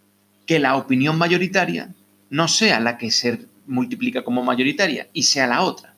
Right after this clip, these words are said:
Es decir, es posible que la opinión mayoritaria, la ignorancia pluralista, la diferencia con la teor-, con la espiral del silencio,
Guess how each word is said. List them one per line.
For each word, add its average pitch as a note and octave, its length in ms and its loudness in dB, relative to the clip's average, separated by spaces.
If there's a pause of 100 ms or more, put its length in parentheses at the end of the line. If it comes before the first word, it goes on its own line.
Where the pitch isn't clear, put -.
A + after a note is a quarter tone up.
Es A2+ 80 -10
decir, A#2 320 -4 (280)
es C3+ 80 -2
posible E3 400 -2
que B2 100 0
la A2+ 100 2
opinión B2 320 -4
mayoritaria, D#3 600 -2
la B2+ 100 2
ignorancia C#3 380 -2
pluralista, E3+ 600 0 (360)
la A#2 80 0
diferencia B2 520 -2
con A#2 160 0
la A2 280 2
teor-, A2+ 180 -2
con G#2+ 160 -4
la G#2 60 -4
espiral B2 260 -4
del D3+ 140 -4
silencio, D#3 460 -4